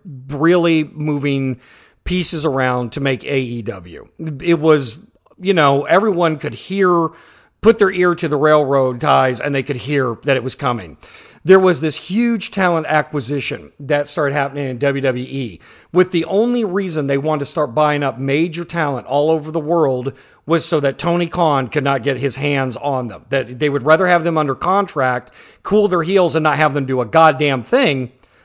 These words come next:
rather than Tony Khan somehow get these performers. So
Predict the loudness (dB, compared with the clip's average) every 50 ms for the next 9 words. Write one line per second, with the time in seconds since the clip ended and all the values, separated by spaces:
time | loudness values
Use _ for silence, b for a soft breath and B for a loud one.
0 | b b 0 4 4 4 4 2 -2 -2 -4 -2 -2 -2 0 0 -2 -4 -2 -2
1 | -2 -2 -4 -4 -4 -4 -2 -4 -4 -4 -4 -4 -4 -4 -4 -8 _ -8 -8 -6
2 | -8 -6 -8 -10 -8 -4 -4 -4 -4 -4 -6 0 2 2 2 2